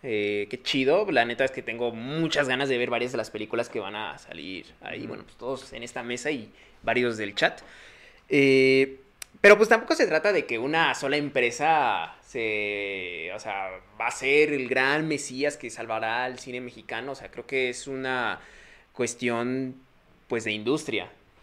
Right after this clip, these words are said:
Speaker 1: O sea, si tú se lo dejas toda la chamba a una sola distribuidora,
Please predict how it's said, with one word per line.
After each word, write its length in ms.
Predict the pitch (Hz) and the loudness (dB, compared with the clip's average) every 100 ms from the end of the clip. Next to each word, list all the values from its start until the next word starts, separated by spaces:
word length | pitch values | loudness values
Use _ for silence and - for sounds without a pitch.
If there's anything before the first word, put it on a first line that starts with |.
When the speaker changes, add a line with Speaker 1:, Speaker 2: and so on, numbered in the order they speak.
| - | -18
Speaker 1:
O 80 | - | -8
sea, 200 | 113 110 | -6 -4
si 520 | 127 120 117 117 117 | -4 -4 -4 -6 -8
tú 80 | 139 | -4
se 120 | 180 | 0
lo 120 | 170 | 2
dejas 280 | 147 151 151 | 2 2 -2
toda 300 | 156 143 143 | -2 0 2
la 160 | 135 127 | 0 -2
chamba 540 | 147 139 123 101 - _ _ _ _ | -4 -2 -2 -4 -8 _ _ _ _
a 160 | 117 110 | -8 -6
una 160 | 127 | -6
sola 220 | 127 135 127 | -4 0 0
distribuidora, 760 | 123 - 113 113 123 123 160 | -2 -6 -6 -4 -4 -4 -6